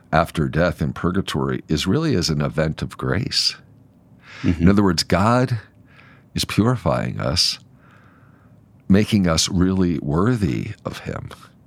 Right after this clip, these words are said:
Speaker 1: He wants to purify us from every stain. He wants to renew us completely. So I think of purgatory in this positive sense, that there's this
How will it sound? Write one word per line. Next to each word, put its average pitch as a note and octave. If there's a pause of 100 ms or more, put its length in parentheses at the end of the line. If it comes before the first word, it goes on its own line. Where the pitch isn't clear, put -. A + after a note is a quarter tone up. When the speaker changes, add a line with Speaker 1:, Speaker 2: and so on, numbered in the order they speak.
(600)
Speaker 1:
He -
wants D#2
to E2+
purify F#2
us C#2+
from C#2
every F2
stain. G2 (1200)
He -
wants F2+
to -
renew D#2
us E2+
completely. - (920)
So G2+
I C3+
think D3
of -
purgatory E2
in D#2
this C#2+
positive D#2
sense, - (880)
that D2 (120)
there's F2
this -